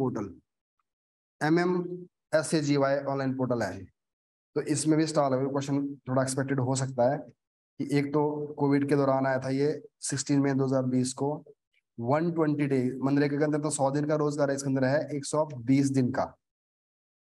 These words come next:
और है किसके लिए? सबके लिए, all member of household,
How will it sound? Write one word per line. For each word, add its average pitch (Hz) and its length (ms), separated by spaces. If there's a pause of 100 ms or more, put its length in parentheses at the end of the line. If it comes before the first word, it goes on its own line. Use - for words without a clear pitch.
(340)
और 143 160
है 143 240
किसके 151 280
लिए? 147 260
सबके 156 540
लिए, 131 240
all 139 600
member 139 220 (100)
of 131 200 (160)
household, 135 500